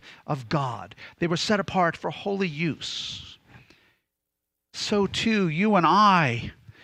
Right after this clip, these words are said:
are set apart to God, and we are set apart for God's holy use.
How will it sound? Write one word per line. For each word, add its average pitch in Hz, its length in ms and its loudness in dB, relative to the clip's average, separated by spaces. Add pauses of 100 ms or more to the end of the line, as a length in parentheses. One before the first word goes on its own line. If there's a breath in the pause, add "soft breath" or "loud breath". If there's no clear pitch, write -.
(200 soft breath)
are 143 80 0
set 185 220 4
apart 165 340 0
to 160 100 0
God, 127 640 -4 (1040)
and 135 140 -8
we 160 100 0
are 151 80 0
set 147 220 2
apart - 280 -4
for 139 160 -6
God's 127 640 -2 (280 soft breath)
holy 117 640 -6 (240)
use. - 960 -12